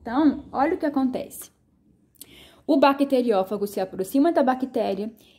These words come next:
e insere dentro dela o D N A viral, certo? Agora, gente, esse D N A viral, ele passa a estar dentro da bactéria.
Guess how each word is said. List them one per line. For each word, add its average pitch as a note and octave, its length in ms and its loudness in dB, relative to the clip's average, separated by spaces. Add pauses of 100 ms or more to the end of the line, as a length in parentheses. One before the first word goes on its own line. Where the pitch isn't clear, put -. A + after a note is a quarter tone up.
e C4 80 4
insere C#4+ 540 4
dentro B3 420 0
dela G#3 460 -2
o A#3+ 80 -2
D A3 100 0
N A3+ 260 2
A G3+ 160 0
viral, A#3 400 0 (540)
certo? F#3 720 -8 (600)
Agora, A#3 640 4
gente, E3+ 380 -8
esse G#3 280 -2
D G#3 80 0
N G#3 300 -4
A F#3+ 100 -2
viral, A3+ 440 2
ele C#4 180 4
passa A#3+ 480 -4
a - 20 -2
estar B3 540 -4
dentro A3+ 640 -2
da A3 180 -2
bactéria. G3+ 680 -2